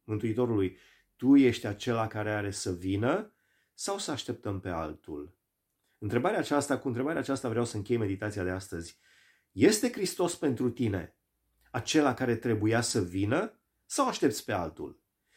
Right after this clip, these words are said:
Sau aștepți altceva? Sau aștepți pe altcineva? Ce aștepți? Este Hristos Fiul lui Dumnezeu, Domnul și Mântuitorul tău personal? Dacă da, pune-te chiar acum pe genunchi și cere-i să-ți transforme viața complet,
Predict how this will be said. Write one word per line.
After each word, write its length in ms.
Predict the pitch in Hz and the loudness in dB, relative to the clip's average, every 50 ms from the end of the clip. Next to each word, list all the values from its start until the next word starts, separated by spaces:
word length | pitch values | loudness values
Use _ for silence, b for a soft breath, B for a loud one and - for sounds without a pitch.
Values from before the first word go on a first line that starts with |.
| _ - | _ -10
Sau 180 | - - 262 247 | -4 -2 0 0
aștepți 420 | 220 - - 190 - - - 170 | 0 0 2 0 0 2 0 0
altceva? 400 | 143 139 135 120 - 131 107 107 | 2 2 0 0 -2 -2 0 0
Sau 180 | 113 - 233 262 | 0 2 2 0
aștepți 340 | 226 - 214 190 - - - | 0 4 2 2 2 2 -4
pe 80 | 165 | 0
altcineva? 460 | 139 127 123 120 - 123 101 98 104 | 0 0 0 0 -2 -4 -2 -2 -2
Ce 160 | 110 - - 349 | -2 0 0 0
aștepți? 640 | 190 - - - 135 - - - - - - _ _ _ _ _ _ _ _ _ _ _ _ _ _ _ _ _ _ _ _ _ _ _ _ _ _ _ _ _ _ _ _ _ | 0 0 0 -2 -2 -2 -2 -6 -14 -16 -16 _ _ _ _ _ _ _ _ _ _ _ _ _ _ _ _ _ _ _ _ _ _ _ _ _ _ _ _ _ _ _ _ _
Este 340 | - - 339 226 - 254 226 | 8 10 10 10 10 6 2
Hristos 480 | 220 185 180 - - - 196 175 - - | 2 2 -2 -2 0 2 2 2 2 0
Fiul 220 | - - 156 156 | 4 6 8 8
lui 120 | 160 160 143 | 8 8 8
Dumnezeu, 640 | 147 143 139 135 120 107 104 127 139 180 202 202 B B B B B | 6 6 6 4 4 4 4 2 4 2 2 -2 B B B B B
Domnul 480 | - 110 107 175 196 202 196 180 160 139 | -8 2 6 6 6 6 6 6 6 6
și 160 | - - 151 | 6 6 4
Mântuitorul 600 | 143 135 120 131 127 120 117 165 170 165 147 139 | 4 4 6 4 2 2 2 2 4 4 4 4
tău 160 | 143 151 156 | 4 2 2
personal? 720 | 156 151 - - - 135 110 95 95 110 143 180 180 - _ _ _ _ _ _ _ _ _ _ _ _ _ | 2 0 -2 0 -2 0 0 2 0 0 0 -2 -4 -8 _ _ _ _ _ _ _ _ _ _ _ _ _
Dacă 340 | 90 90 120 143 - 214 | -2 0 0 4 4 4
da, 500 | 185 143 107 87 85 101 127 147 - _ _ _ _ _ _ _ | 4 4 4 4 4 2 0 -2 -6 _ _ _ _ _ _ _
pune-te 300 | - 156 190 202 196 190 | 4 6 6 6 6 4
chiar 160 | - 185 180 | 4 6 4
acum 200 | 180 180 190 180 | 4 4 2 2
pe 100 | 175 185 | 2 4
genunchi 380 | 156 165 151 131 135 151 175 - | 4 4 4 4 4 2 2 0
și 240 | - - 127 - - | 2 0 0 0 -2
cere-i 720 | - - - 220 214 196 165 131 123 143 156 156 156 B B B B B - | -4 2 4 6 6 8 6 6 6 8 6 4 4 B B B B B -2
să-ți 220 | - 160 151 151 - | 2 4 4 4 2
transforme 600 | - 156 147 139 - - 202 208 196 185 180 165 | 2 2 2 2 2 0 -2 0 2 4 4 4
viața 420 | 135 127 170 175 170 - 175 165 | 6 6 4 4 4 2 0 0
complet, 540 | - 165 156 147 131 156 139 92 - - | 2 2 2 2 4 4 2 2 0 -4